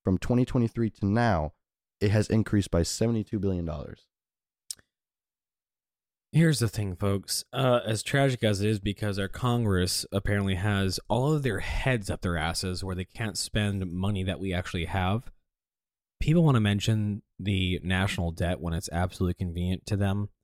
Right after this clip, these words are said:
Speaker 2: I'm not even gonna mention the national debt, even though I absolutely disagree with Biden. Why? Because, meh. Go ahead, China, knock on the door. Tell us you want money back.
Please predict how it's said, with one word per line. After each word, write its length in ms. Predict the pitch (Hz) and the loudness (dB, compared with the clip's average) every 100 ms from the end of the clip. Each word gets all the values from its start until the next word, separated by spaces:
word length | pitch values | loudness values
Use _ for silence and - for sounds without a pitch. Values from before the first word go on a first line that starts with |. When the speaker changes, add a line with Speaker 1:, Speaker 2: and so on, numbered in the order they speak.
| _ _ _ - | _ _ _ -2
Speaker 2:
I'm 200 | 131 208 | 0 4
not 140 | 233 | 4
even 280 | 208 180 156 | 6 6 4
gonna 200 | 139 123 | 4 2
mention 460 | 107 98 110 120 110 | 4 2 0 0 2
the 60 | 101 | 2
national 460 | 90 95 - 87 | 2 0 0 -2
debt, 300 | 82 87 104 - _ - | 0 0 -2 -4 _ -2
even 280 | 123 135 139 | 4 4 6
though 180 | 127 107 | 4 4
I 260 | 104 95 - | 2 0 -4
absolutely 840 | 98 123 123 - 110 107 104 92 85 | 0 0 2 2 2 2 2 0 -2
disagree 640 | - 107 104 98 95 90 90 | -2 0 0 0 0 0 -2
with 280 | - 82 - _ _ _ _ - | -2 -2 -4 _ _ _ _ -4
Biden. 360 | 78 73 65 - _ _ _ _ _ _ _ _ - - _ _ _ _ _ _ _ _ - | -4 -6 -12 -20 _ _ _ _ _ _ _ _ -20 -20 _ _ _ _ _ _ _ _ -4
Why? 400 | 104 113 208 - _ _ _ _ - | 0 0 -2 -4 _ _ _ _ -4
Because, 300 | 151 - - _ | -2 -2 -4 _
meh. 440 | 160 165 156 143 123 - _ _ _ _ _ _ _ _ _ _ _ _ - | 2 4 6 4 0 -6 _ _ _ _ _ _ _ _ _ _ _ _ 0
Go 120 | 170 | 2
ahead, 200 | 180 185 | 4 2
China, 380 | 147 110 110 120 | 0 -2 0 0
knock 300 | 110 117 - | 2 0 2
on 80 | 120 | 0
the 40 | |
door. 280 | 101 85 78 | 2 0 0
Tell 260 | - 110 107 | 0 2 2
us 140 | - | 2
you 80 | 107 | 0
want 160 | 98 | 0
money 180 | 85 82 | -2 -4
back. 300 | 80 69 - | -4 -8 -10